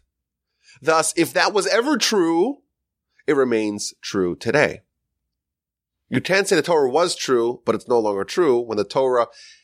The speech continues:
if it was true at any point, itself declares,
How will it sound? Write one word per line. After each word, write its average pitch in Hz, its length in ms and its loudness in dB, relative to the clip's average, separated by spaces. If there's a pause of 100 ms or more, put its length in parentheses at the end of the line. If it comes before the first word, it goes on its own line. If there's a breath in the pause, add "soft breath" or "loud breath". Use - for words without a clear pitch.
(140 loud breath)
if 160 200 -2
it 147 100 0
was 151 220 0
true 160 200 0
at 143 80 2
any 143 60 0
point, 202 760 -2 (380)
itself 185 560 0
declares, 170 840 0